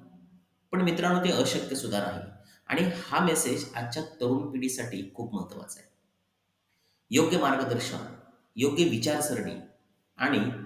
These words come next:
सातत्यपूर्ण प्रयत्न यांच्या आधारे आजची तरुण पिढी आपलं भविष्य उज्ज्वल करू शकते.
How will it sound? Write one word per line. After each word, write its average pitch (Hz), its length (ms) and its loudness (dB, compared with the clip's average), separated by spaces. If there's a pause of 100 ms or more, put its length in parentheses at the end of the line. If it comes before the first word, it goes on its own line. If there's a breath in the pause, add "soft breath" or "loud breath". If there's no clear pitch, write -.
(100)
सातत्यपूर्ण 156 960 -2
प्रयत्न 113 500 0 (480)
यांच्या 113 400 0
आधारे 107 840 -2
आजची 127 420 0
तरुण 123 400 0
पिढी 98 260 -2 (400)
आपलं - 260 0
भविष्य 117 420 0 (460)
उज्ज्वल 117 380 2
करू 101 160 -2
शकते. - 420 -10